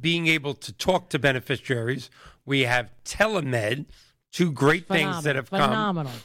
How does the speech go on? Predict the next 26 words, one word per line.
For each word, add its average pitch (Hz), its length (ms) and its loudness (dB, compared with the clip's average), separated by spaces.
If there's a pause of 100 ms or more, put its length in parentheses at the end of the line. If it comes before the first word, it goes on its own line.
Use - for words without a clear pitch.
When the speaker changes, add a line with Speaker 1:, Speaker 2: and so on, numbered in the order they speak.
Speaker 1:
Yeah. 123 240 2
Speaker 2:
industry. 147 500 -12
Speaker 1:
Okay. 120 360 0
Speaker 2:
Mm-hmm. 151 80 -12 (160)
Speaker 1:
So - 200 -4
two 165 220 -4
great 143 320 2
things 143 300 -2
that 135 100 0
have - 160 -6
come 135 380 0 (760)
from 139 280 2
a 127 60 0
bad 135 380 0
set 127 200 0
of 117 80 -6
circumstances. 123 840 -2 (220)
What 147 180 6
else? 127 200 0
Speaker 2:
Yep. - 880 -18 (520)
Uh, 220 420 2
and 233 260 0
so 226 420 2
now, 214 280 2
of 190 140 -8
course, 196 600 -2